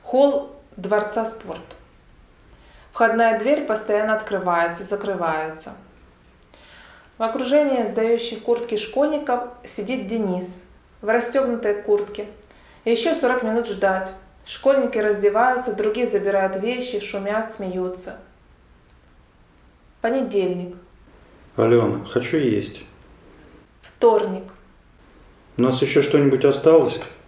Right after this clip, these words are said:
Speaker 1: Среда. В телефон.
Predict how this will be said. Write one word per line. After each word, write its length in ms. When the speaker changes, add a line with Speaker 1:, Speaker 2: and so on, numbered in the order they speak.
Speaker 1:
Среда. 640
В 60
телефон. 520